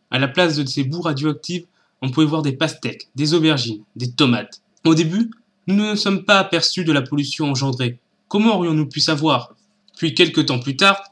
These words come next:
les plantes poussaient mal, elles donnaient bien des fleurs, mais parfois sans fruits, ou alors petits et sentant mauvais. Dix ans plus tard, il a fallu se rendre à l'évidence, les légumes ne poussaient plus. » Ainsi, l'exploitation des terres rares a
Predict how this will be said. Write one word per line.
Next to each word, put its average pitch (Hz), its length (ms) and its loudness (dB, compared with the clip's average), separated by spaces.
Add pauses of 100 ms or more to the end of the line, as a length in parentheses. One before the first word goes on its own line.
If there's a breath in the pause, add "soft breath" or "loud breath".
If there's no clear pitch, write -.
(240)
les 160 140 2
plantes 208 280 -2
poussaient 175 280 2
mal, 139 440 2
elles 127 100 -4
donnaient 135 200 2
bien 143 200 2
des 143 100 0
fleurs, 170 340 -2
mais 151 80 -2
parfois 151 300 0
sans 170 200 0
fruits, 131 380 -6 (160)
ou 135 80 2
alors 156 220 2
petits 151 500 -2
et - 60 -10
sentant 151 300 0
mauvais. 147 460 2 (600)
Dix 135 160 2
ans 143 60 2
plus 131 180 -6
tard, 165 180 2
il 151 120 0
a 127 40 -2
fallu 131 200 -2
se 127 140 -4
rendre 151 200 0
à 139 40 0
l'évidence, 127 640 -2 (140)
les 127 80 2
légumes 127 340 2
ne 123 100 -2
poussaient 110 440 -6
plus. » - 200 -20 (360)
Ainsi, 226 760 4
l'exploitation 160 560 -2
des 139 160 -2
terres 135 160 -2
rares 170 380 0
a 147 200 0